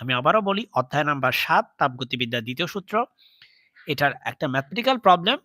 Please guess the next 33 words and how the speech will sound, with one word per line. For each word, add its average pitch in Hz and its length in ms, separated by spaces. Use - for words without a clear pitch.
জাতীয় 120 220
বিশ্ববিদ্যালয় 123 360
দুই 123 80
হাজার 123 180
বাইশ 131 280
সালে 220 140
ডিগ্রিতে 113 400
আসছে। 113 280
সত্তর 196 300
ডিগ্রি 247 420
ও 160 260
দুইশো 147 300
দশ 139 240
ডিগ্রি 160 280
তাপমাত্রার 135 480
মধ্যে 139 440
কার্যরত 180 520
একটি 139 500
প্রত্যাবর্তী 214 720
ইঞ্জিনের 147 480
সর্বোচ্চ 160 640
দক্ষতা, 139 560
দক্ষতা 127 420
কত? 107 220
সর্বোচ্চ 170 520
দক্ষতা 127 400
কত? 110 200
খুবই 233 280
সহজ 214 360
প্রশ্ন। 190 360
প্রথমেই 170 420
সত্তর 151 280
ডিগ্রি 151 400